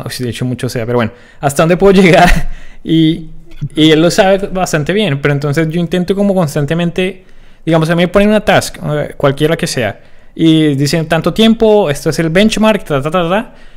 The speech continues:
y yo siempre intento tomar un poquito más de tiempo y elevar el benchmark, siempre, para que mi director de arte sepa, "Hey, Yair, Yair sabe, Yair está practicando, Yair está empujando los límites", o sea, para que eso lo tengan en cuenta.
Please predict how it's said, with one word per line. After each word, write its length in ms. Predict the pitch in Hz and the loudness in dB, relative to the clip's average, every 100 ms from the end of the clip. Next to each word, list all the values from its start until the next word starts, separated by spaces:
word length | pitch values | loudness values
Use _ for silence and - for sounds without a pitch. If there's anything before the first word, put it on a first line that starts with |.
| - - | -16 -6
y 100 | 156 | 0
yo 120 | 156 | 0
siempre 540 | 214 208 214 220 220 - | 2 0 0 -2 -4 -8
intento 600 | 165 165 160 180 180 - | -6 -4 -4 -4 -6 -8
tomar 200 | 175 165 | -6 -4
un 60 | 170 | -2
poquito 260 | 202 208 | -2 0
más 100 | 214 | 0
de 80 | 214 | 0
tiempo 400 | 214 233 233 247 | 0 -2 0 -2
y 100 | 196 | 0
elevar 260 | 160 147 143 | 0 2 2
el 80 | 143 | 0
benchmark, 540 | 156 139 135 - - | 0 -2 -4 -10 -14
siempre, 540 | - - 151 127 113 139 | -10 -4 -2 -4 -8 -2
para 220 | 143 143 | 0 0
que 200 | 156 143 | 2 2
mi 140 | 147 | 2
director 360 | 151 143 139 143 | 2 2 2 0
de 80 | 160 | 0
arte 160 | 165 175 | 0 -4
sepa, 260 | 180 180 | -2 -2
"Hey, 360 | - 160 107 - | -2 -6 -6 -10
Yair, 480 | 147 131 123 135 135 | -4 -2 -2 -4 -4
Yair 360 | 135 135 135 139 | 0 2 2 -2
sabe, 540 | - 160 165 165 170 | -2 -2 0 -2 -2
Yair 220 | 143 135 | -2 0
está 200 | 143 143 | 0 -2
practicando, 640 | 147 147 139 160 160 165 156 | -8 -8 -6 -4 -4 -2 -4
Yair 280 | 151 135 135 | -2 -2 -2
está 300 | 135 156 147 | -4 -6 -6
empujando 540 | 143 156 151 151 151 | -4 -2 -2 -2 0
los 120 | 147 | 0
límites", 520 | 143 156 160 160 156 - | -2 -4 -4 -4 -6 -8
o 560 | - - - _ - | -20 -20 -20 _ -8
sea, 120 | 156 143 | -2 2
para 140 | 151 | 0
que 100 | 151 | 0
eso 80 | 151 | 0
lo 80 | 175 | 0
tengan 200 | 160 156 | -4 -6
en 100 | 147 | -4
cuenta. 420 | 175 170 147 | -4 -4 -6